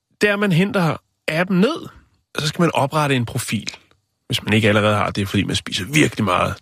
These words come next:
dominanspizza. Og, øh, det andet, der jeg kunne forestille mig, fordi det er jo, altså, de har nogle faste pizzaer, ikke? Og, og man har sikkert en favorit, og ofte så vil det være den, man, man vælger, når man vælger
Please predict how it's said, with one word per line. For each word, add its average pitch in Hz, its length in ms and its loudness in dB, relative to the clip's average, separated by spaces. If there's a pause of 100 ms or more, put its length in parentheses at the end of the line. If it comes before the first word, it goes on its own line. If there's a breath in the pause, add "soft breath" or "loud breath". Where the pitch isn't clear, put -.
(100)
dominanspizza. 92 760 0 (680 soft breath)
Og, 131 380 4
øh, 120 240 0 (180)
det 226 100 2
andet, 180 200 -2
der 180 220 0 (480)
jeg 170 100 0
kunne 175 120 0
forestille 202 540 0
mig, 135 160 -2
fordi 143 200 -2
det 151 120 0
er 151 40 6
jo, 135 380 0 (360)
altså, - 240 -4 (920)
de 151 80 4
har 170 140 6
nogle 180 120 -2
faste 151 340 0
pizzaer, - 540 0
ikke? 165 220 4
Og, 143 180 4
og 139 140 0
man 135 140 2
har 139 160 0
sikkert 135 300 0
en 139 60 -2
favorit, 101 640 -2
og 113 140 0
ofte 135 260 -2
så 151 120 0
vil 143 120 2
det 135 80 2
være 117 100 2
den, 120 240 0
man, 110 260 -2
man 98 220 -2
vælger, 107 260 4
når 110 120 2
man 92 200 -2
vælger 113 340 4